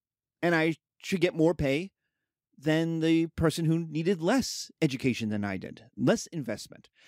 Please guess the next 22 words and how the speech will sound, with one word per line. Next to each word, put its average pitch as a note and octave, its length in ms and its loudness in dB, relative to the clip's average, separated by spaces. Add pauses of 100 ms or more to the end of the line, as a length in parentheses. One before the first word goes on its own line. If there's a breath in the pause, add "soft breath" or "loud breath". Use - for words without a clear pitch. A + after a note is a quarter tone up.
And E3+ 140 -4
that's F3+ 180 -4
how E3+ 260 -8 (160)
communism C#3 460 -4
is - 100 -8
supposed C3 320 -4
to D#3+ 60 0
work. G3+ 280 0 (1000 soft breath)
The C#3+ 340 4 (960)
requirements F#3+ 800 2
of F#3 100 -4
the E3+ 80 -2
job, C3+ 460 -4
the C#3 80 -2
needs F#3 800 -4
of C#3+ 120 -4
the C#3+ 60 -18
job C3+ 460 -4 (680)
determine C#3 420 0
the F3 60 -6
pay. - 380 -10 (300)
But, D#3 720 -2